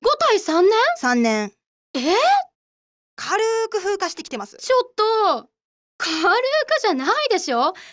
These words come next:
Speaker 1: レムちゃん、これ死体どけろって言わないんですか？
Speaker 2: 言わないですね。
Speaker 1: なんで言わないんですか？
Speaker 2: わからないですね。
Speaker 1: なんなの？このバカ不動産は。
Speaker 2: バカ霊媒師ですね。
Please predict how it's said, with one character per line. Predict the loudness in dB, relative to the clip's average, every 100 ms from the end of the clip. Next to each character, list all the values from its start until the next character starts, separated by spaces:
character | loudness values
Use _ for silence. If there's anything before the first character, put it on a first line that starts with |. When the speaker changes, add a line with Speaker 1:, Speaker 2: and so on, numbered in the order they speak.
| _ -6
Speaker 1:
レ | 0 2 4
ム | 2
ち | 0
ゃ | -2
ん、 |
こ | -2 -2
れ | -2
死 | -4
体 | 0 2
ど | 2
け | 2
ろ | 2 2
っ |
て | 2
言 | 2
わ | 2
な | 2 2
い |
ん | 2
で | 2
す | -2
か？ | -4 0 0
Speaker 2:
言 | 0
わ | 0
な | 0
い |
で | -2
す | -6 -4
ね。 | 0 2 2
Speaker 1:
な | 4
ん | 4 4 2 2 4
で | 4
言 | 4
わ | 4
な | 4
い | 4
ん | 4
で | 2
す | -2
か？ | 0 2 2
Speaker 2:
わ | 2
か | 0
ら | 0
な | 2
い | 0
で | -2
す | -2
ね。 | 0 2 2
Speaker 1:
な | 2 0 2 2 2 0
ん | 0
な |
の？ | -2
こ | 0
の | -2 0
バ | 0
カ | 2
不 | 2
動 | 2 0
産 | -2 -2
は。 | -4 -4
Speaker 2:
バ | -2
カ | 0
霊 | 0
媒 | 0 -2
師 | -4
で | -6
す |
ね。 | -2